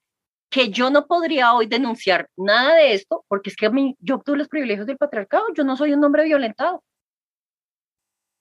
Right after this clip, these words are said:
Y entonces, mi experiencia de violencia, que es igualmente legítima, y yo soy un ejemplo de múltiples hombres trans,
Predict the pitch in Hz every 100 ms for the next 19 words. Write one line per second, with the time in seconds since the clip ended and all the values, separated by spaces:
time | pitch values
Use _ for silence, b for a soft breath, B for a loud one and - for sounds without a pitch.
0 | _ _ _ 214 285 311 - 370 196 -
1 | - 151 - 175 233 381 349 - 190 185
2 | - 156 214 294 285 202 285 208 185 190
3 | 208 170 - _ _ 165 202 220 165 -
4 | 196 170 202 - 175 190 190 226 - 233
5 | 240 247 247 240 202 175 226 302 320 240
6 | 170 151 135 139 127 127 127 -